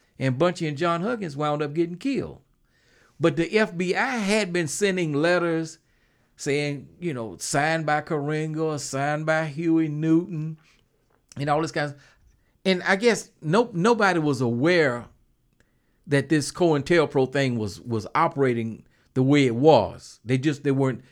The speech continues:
they weren't aware of it. Okay. So they just didn't have,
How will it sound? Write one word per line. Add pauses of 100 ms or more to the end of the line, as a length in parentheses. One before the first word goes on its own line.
(120)
they
weren't
aware
of
it. (460)
Okay. (440)
So (800)
they
just
didn't
have,